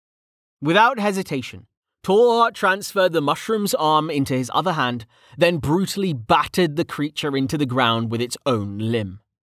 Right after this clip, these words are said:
No active skills were involved. Tallheart had none suited for the task,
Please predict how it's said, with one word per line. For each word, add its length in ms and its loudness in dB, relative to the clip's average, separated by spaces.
No 340 4
active 400 0
skills 420 -8
were 120 -6
involved. 500 -8
Tallheart 560 4
had 340 2
none 300 4
suited 460 -2
for 80 -12
the 100 -6
task, 500 -6